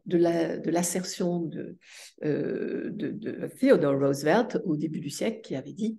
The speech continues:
J'ai pris le canal de Panama. » Ça, c'est fini. Ça, c'est,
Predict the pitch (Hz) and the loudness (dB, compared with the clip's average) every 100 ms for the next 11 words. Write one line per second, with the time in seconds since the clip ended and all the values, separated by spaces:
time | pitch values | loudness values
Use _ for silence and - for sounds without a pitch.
0 | _ - 151 175 - 190 - - 160 175 | _ -8 -6 -4 0 0 0 -4 0 0
1 | 180 170 147 - - _ _ _ - 254 | 0 -10 -12 -14 -20 _ _ _ -2 0
2 | 226 139 - - 262 214 160 - - - | 0 -4 -8 2 6 8 6 0 -12 -14
3 | - - 233 - - 170 151 | -4 4 4 4 2 4 2